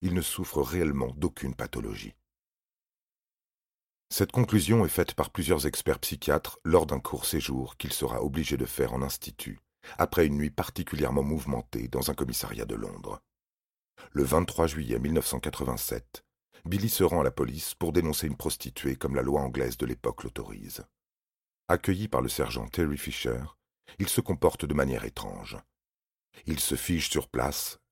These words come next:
grogne. Il dit au sergent Fisher avec une voix désincarnée, « Le diable est en moi. Lorsque le diable est en moi, je suis fort. Je vais te tuer. Je suis fort et tu vas mourir. »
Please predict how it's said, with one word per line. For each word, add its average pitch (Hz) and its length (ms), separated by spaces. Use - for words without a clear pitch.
grogne. 55 500
Il 90 160
dit 90 120
au 87 60
sergent 78 300
Fisher 64 500
avec 67 240
une 78 80
voix 69 140
désincarnée, « 65 760
Le 69 180
diable 58 440
est 60 120
en 52 120
moi. 50 420
Lorsque - 360
le 73 140
diable 67 300
est 65 140
en 64 100
moi, 62 340
je 64 120
suis 65 240
fort. 55 600
Je 67 120
vais 58 140
te - 120
tuer. 53 460
Je 80 140
suis - 240
fort 62 460
et 64 60
tu - 120
vas 62 120
mourir. » 57 680